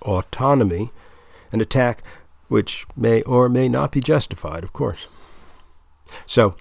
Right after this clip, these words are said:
sovereignty is a polity declaring its autonomy as a nation. Its warrant for claiming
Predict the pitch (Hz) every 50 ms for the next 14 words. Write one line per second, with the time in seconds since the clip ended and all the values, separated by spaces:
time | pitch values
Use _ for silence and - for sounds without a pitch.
0 | - - - - - - - - - - - - 202 196 220 214 185 196 196 175
1 | 156 - - 135 131 123 117 - - - 147 147 143 139 139 135 - - - 123
2 | 123 120 123 - - _ - - 160 160 165 165 160 147 - - 135 127 123 120
3 | - - - - - - - _ - 95 - - - 131 135 135 131 127 127 123
4 | - - 101 - - 104 98 - - 110 107 104 104 104 101 104 98 92 92 87
5 | 92 92 98 127 143 143 - - 104 113 131 123 - - - - _ _ _ _
6 | _ - _ _ _ - - - - - 87 - - 101 107 135 170 180 165 135
7 | 117 - - - - - - 104 - - - 147 160 180 175 143 117 104 -